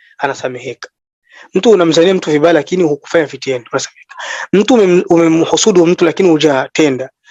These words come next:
au hujafanya vile vitu, umesameheka. Mtu ume-, ume-, umnuia mtu kitu kibaya, hujafanya, umesameheka. Hii aya inapinga. Allah anasema, "Wa in tubdu ma fi anfusikum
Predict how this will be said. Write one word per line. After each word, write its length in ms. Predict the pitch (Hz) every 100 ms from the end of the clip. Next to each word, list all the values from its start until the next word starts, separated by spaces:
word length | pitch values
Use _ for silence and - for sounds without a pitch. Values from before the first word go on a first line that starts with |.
| _
au 240 | 151 165 151
hujafanya 460 | 147 147 160 156
vile 200 | 139 151
vitu, 260 | 131 139 - -
umesameheka. 520 | - 123 120 123 - - - -
Mtu 540 | 185 233 - 240 220 - _ 190
ume-, 420 | 185 170 160 -
ume-, 320 | 190 165 160 160
umnuia 520 | 165 175 175 196 196
mtu 180 | 185 -
kitu 160 | 185
kibaya, 400 | 160 143 147 139
hujafanya, 580 | 147 147 147 160 160 160
umesameheka. 640 | 151 135 127 120 123 - - _ - - -
Hii 200 | 240 285
aya 200 | 240 254
inapinga. 480 | 226 - 254 214 156
Allah 120 | 190
anasema, 240 | 196 185 175
"Wa 180 | 180 185
in 220 | 185 170
tubdu 440 | - 233 180 170
ma 180 | 170 160
fi 160 | - 208
anfusikum 640 | 156 - 226 202 -